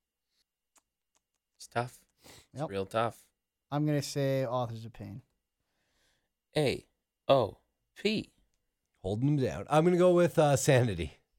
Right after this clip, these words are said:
Speaker 3: I think it's,
Speaker 1: San-
Speaker 3: uh, new champs. I
Speaker 1: Yeah.
Speaker 3: think Authors of Pain are gonna get called up soon.
Speaker 1: I'm gonna take A O P as well.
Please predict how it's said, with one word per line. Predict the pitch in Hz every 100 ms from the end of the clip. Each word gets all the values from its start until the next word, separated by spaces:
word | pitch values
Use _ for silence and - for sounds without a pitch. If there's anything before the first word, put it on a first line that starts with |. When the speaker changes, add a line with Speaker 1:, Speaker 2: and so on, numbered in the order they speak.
| _ _ _ _
Speaker 3:
I | 127
think | 143 135
it's, | 156
Speaker 1:
San- | 151 135 131
Speaker 3:
uh, |
new | 131 143
champs. | - 151 143 143
I |
Speaker 1:
Yeah. |
Speaker 3:
think | 139 143 113
Authors | 127 131 127
of | 120
Pain | 127 127
are | 120
gonna | 120
get | 110 117
called | 131 120 113
up | 117
soon. | - 110 87 82 - - _ _ _ - - - - -
Speaker 1:
I'm | 95
gonna | 90
take | 87 - -
A | 87
O | 76
P | - 98 101 -
as | 98 95 104 104 104 - - -
well. | 147 156 117 92 -